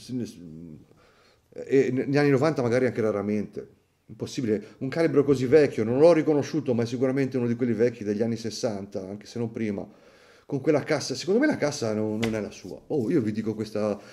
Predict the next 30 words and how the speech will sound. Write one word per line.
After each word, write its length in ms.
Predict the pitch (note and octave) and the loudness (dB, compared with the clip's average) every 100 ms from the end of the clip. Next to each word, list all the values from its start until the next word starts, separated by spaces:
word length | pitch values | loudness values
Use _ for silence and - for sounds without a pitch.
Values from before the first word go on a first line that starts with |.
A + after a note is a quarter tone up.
| - | -6
questa 260 | C#3 C3 A#2+ | -6 -2 -2
boutade 480 | C3 B2 C#3 A#2 | -2 2 2 2
qua, 280 | A2+ C#3+ A2 | 2 2 2
cassa 280 | D3 D3 C#3 | -4 -4 0
col 140 | C3 | -2
fondello 300 | - C#3 C#3+ | -2 2 2
trasparente, 500 | C3+ B2 - C#3+ C3 | 2 -2 0 0 0
la 80 | A#2 | -4
corona 320 | B2 C3+ C#3 | 0 0 0
piccolissima, 640 | A#2+ B2+ B2+ B2+ B2+ A2+ A2 | -2 -2 -2 -2 -4 -6 -4
quelle 200 | C3 C3 | 0 0
anse 280 | C3+ C3 A#2 | 0 -4 -10
storte, 520 | - C3 A#2+ - - - - - - - - _ | -4 -2 -2 -4 -8 -10 -20 -20 -20 -20 -20 _
secondo 340 | C#3+ D#3 E3 | -4 -2 2
me 140 | G3 G#3 | 6 6
non 220 | B2 A#2 | 6 6
è, 80 | A#2 | 6
è 320 | A2+ A#2 A#2 | 6 4 2
un 140 | A#2 | 4
reincassato. 840 | A#2 A2+ A2+ G#2+ - G2+ G2+ - - _ _ _ _ _ _ _ - | 4 2 -2 -8 -8 -8 -10 -16 -20 _ _ _ _ _ _ _ -4
Poi 220 | D#3 A2 | 0 2
dite 200 | A2+ A#2 | 2 -2
un 60 | A2 | 0
po' 120 | A2+ | 0
quello 160 | A2+ | 0
che 100 | G#2 | -2
vi 80 | G#2 | -4
pare 220 | G#2 G#2 | -2 -2
a 20 | F#2 | -2
voi. 300 | G#2+ G2 | -2 -4